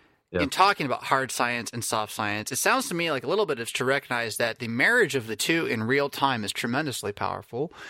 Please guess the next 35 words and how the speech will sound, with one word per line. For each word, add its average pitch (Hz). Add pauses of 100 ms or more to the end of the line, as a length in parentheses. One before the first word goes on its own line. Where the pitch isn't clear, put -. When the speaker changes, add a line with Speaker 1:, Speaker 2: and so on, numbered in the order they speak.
(140)
Speaker 1:
Incredibly 170
Speaker 2:
Soft, -
soft 185
Speaker 1:
powerful. 190
Speaker 2:
science 170
by 147
itself 170 (380)
is 165
simply 156
powerful 147
in 127
the, 117 (120)
in 139
the 123
hands 123
of 107
liars 139
as 117
well, 127 (280)
because 123
you 139
can 117
Speaker 1:
Yeah. 107 (180)
Speaker 2:
claim 220
things 120 (240)
and 135
not 151
have 151
to 143
wait 143
for -
them 127
to 117
be 104
tested. -